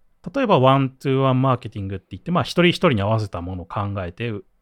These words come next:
値段決めて売るとかっていうのがあったりするし、あとまあ、これは、えっと、多分、よくある、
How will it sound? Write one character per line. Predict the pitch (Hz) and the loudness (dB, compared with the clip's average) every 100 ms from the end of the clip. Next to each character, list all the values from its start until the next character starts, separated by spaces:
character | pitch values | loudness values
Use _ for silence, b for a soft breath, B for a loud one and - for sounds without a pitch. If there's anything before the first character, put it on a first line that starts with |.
| _ _ _ | _ _ _
値 | 123 110 | -4 -2
段 | 101 | -2
決 | - | -4
め | 98 | -6
て | 123 | -2
売 | 113 | -2
る | 92 87 | -4 -8
と | - | -10
か | 90 | -12
っ | |
て | _ - | _ -16
い | 85 | -16
う | |
の | 80 - _ | -16 -20 _
が | - | -10
あ | 92 | -10
っ | |
た | - | -12
り | 80 | -16
す | - | -16
る | 90 | -18
し、 | - 151 98 - B B B | -14 -12 -12 -16 B B B
あ | 202 | -6
と | 180 | -2
ま | 180 113 | 0 -2
あ、 | 90 | -2
こ | 226 | -2
れ | |
は、 | 254 247 233 226 _ _ _ 185 | 0 0 -2 -4 _ _ _ -6
え | 151 | -6
っ | |
と、 | - 131 131 127 | -4 -4 -2 -2
多 | 127 117 | -2 -4
分、 | 101 95 87 _ _ _ _ _ | -4 -8 -12 _ _ _ _ _
よ | 143 156 | -6 -2
く | 113 | 0
あ | 113 | 0
る、 | 87 - | -4 -10